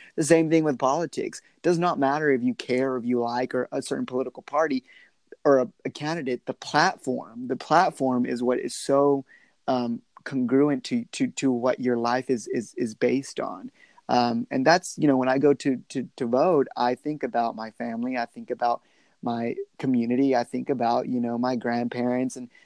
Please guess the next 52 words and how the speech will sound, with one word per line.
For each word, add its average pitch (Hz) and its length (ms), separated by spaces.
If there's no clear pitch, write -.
my 120 80
great-grandparents 123 920
who 127 60
have 120 160
fought 131 260
so 143 240
hard 131 340
and 117 120
worked 123 220
so 131 280
hard 131 520
to - 80
be 131 160
able 135 460
to 131 320
give, 135 520
you 135 100
know, 127 120
their 127 180
generation 127 800
the 120 60
lifestyle 120 420
that 123 100
we 123 120
have 117 180
now. 135 380
And, 123 160
and 127 120
I 127 140
would 127 180
hate 147 280
for 127 120
that 123 160
to 127 100
go, 123 560
um, 123 240
completely 135 420
to 127 80
waste 131 480
with 123 180
one 131 220
generational 117 600
vote. - 360
And 127 120
I 127 120
don't 131 100
wanna 123 200
be 123 160
that 120 160
generation 117 540
that 113 160
votes 117 360